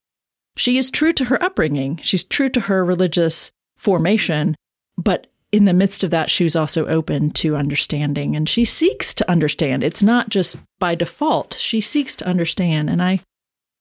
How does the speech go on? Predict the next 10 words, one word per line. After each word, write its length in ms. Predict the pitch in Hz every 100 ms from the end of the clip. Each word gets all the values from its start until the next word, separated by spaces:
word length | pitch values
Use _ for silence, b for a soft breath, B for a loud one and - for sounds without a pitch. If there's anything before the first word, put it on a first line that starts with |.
| _
and 140 | 208 196
that 160 | 196
does 240 | 190 196 185
lead 300 | 190 196 190
to 260 | - 196 196
what 240 | 185 - - _ -
is 260 | 202 185 - 202 - _ _ _ _ _ _
the 120 | 233
most 320 | 196 220 220
striking. 840 | - - 185 202 262 202 185 180